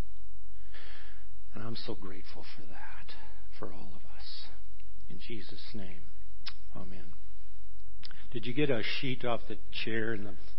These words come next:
back when you came in? The topic tonight is, can I know God's plan for my life? It's the question we've always asked, right?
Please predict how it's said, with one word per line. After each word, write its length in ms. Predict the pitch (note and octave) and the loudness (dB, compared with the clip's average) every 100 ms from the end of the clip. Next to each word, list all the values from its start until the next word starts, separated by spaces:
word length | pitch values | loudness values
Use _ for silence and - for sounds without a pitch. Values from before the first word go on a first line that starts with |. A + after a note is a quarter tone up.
| - | -2
back 180 | A#2+ A#2 | -2 -2
when 140 | A#2 | -2
you 80 | A2+ | -2
came 300 | - A#2 A2 | -2 -2 -2
in? 200 | A2+ A#2+ - - - - - - - - | -2 0 0 0 0 0 0 0 0 0
The 80 | D#3 | 0
topic 420 | G#3+ A#3 A3+ F#3+ | 2 2 2 0
tonight 500 | - D#3+ D#3 D3+ D#3 | 0 0 0 0 0
is, 460 | C#3+ C#3 E3+ - - - - - - - - - - - - - - - | 0 0 0 0 0 -2 -2 -2 -2 -2 -2 -2 -2 -2 -2 -2 -2 -2
can 140 | F3+ D#3 | -2 -2
I 80 | D#3+ | 0
know 200 | E3+ F#3+ | 0 0
God's 380 | F3+ F3+ F3 - | 0 0 0 -2
plan 340 | E3+ E3 D#3+ D3+ | 0 0 0 -2
for 120 | D3+ | -2
my 160 | C3+ | -2
life? 360 | A#2+ B2+ A#2 G2 - - - - - - - - - - - - - - - - - - - | 0 0 -2 -2 -2 -2 -2 -2 -2 -2 -2 -2 -2 -2 -2 -2 -2 -2 -2 -2 -2 -2 -2
It's 180 | D#3 - - | -2 -2 -2
the 60 | |
question 480 | D#3+ F3 D3+ - D3+ | -2 0 0 0 0
we've 180 | D3 C3 | 0 0
always 400 | C3+ C#3 C3+ - | 0 0 0 0
asked, 400 | A2+ G#2+ B2 - | 0 0 -2 -2
right? 360 | A2+ A2+ B2+ | -2 -2 -2